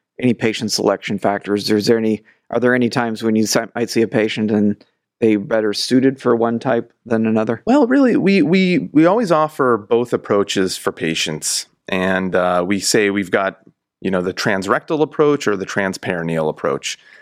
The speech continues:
Speaker 2: And, um, we, we do talk to patients about the pros and cons, and it's a very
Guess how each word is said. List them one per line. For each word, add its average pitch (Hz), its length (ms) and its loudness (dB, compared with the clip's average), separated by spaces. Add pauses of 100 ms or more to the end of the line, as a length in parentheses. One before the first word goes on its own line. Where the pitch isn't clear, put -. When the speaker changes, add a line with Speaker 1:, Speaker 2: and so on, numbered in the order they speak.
(260)
Speaker 2:
And, 104 460 -2
um, 98 380 0
we, 107 120 0
we 107 220 -2
do 127 580 4 (140)
talk 139 220 -4
to 131 80 -12
patients 117 400 -2
about 98 240 -2
the 92 60 -16
pros 104 400 0
and 98 140 0
cons, 95 460 -2
and 104 140 -2 (960)
it's - 120 -8
a 117 60 2
very 113 640 0